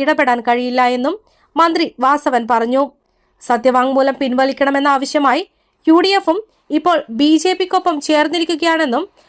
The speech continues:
മന്ത്രി വി എം വാസവൻ പറഞ്ഞു. സത്യവാങ്മൂലത്തിന് ആഗോള അയ്യപ്പ സംഘവുമായി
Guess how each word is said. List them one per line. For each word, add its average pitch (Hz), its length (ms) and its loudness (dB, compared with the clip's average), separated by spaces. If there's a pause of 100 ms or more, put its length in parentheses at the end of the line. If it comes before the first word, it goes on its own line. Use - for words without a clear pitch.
(160)
മന്ത്രി 320 320 2 (180)
വി 277 80 0 (100)
എം 320 120 0
വാസവൻ 247 300 -2 (100)
പറഞ്ഞു. 240 320 2 (760)
സത്യവാങ്മൂലത്തിന് 262 920 0 (520)
ആഗോള 370 340 2 (280)
അയ്യപ്പ 339 280 0 (140)
സംഘവുമായി 339 480 0